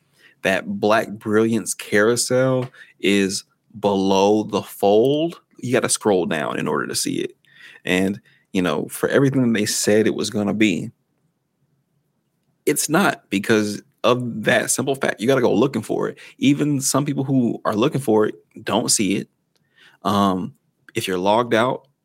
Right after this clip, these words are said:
some people say you don't even see it if you're logged out at all. Um, and then, like, when they say carousel, I'm expecting the thing you see at the top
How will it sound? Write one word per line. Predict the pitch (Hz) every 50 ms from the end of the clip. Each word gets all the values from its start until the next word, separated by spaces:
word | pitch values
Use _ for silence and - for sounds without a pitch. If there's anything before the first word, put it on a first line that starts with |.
| _ -
some | - - - 123 117
people | 139 131 117
say | - - 110
you | 107 113
don't | 113 110 113
even | 110 110 107
see | - - 117 110
it | 101
if | - -
you're | 98
logged | 95 95 92 85 - 95
out | 92 82
at | 80 78
all. | 87 92 92 90 90 117 135 - _ _ _ _ _ _ _ _ _ _ _ _ -
Um, | - 95 92 90 95 101 101 -
and | - 104 104 107 117
then, | 131 151 156 147 127 - -
like, | 107 107 104 - - - _ _ _ _ _
when | - - 104 107
they | 120 139
say | - 104 -
carousel, | - - - 127 107 101 98 - - 82 73 73 73 - - -
I'm | 104 117 135 123
expecting | 117 - - - - 92 - - - 87 90
the | 98 87
thing | - - - 92 92 87
you | 87 85
see | - - - -
at | -
the | - -
top | - - 101 - - - -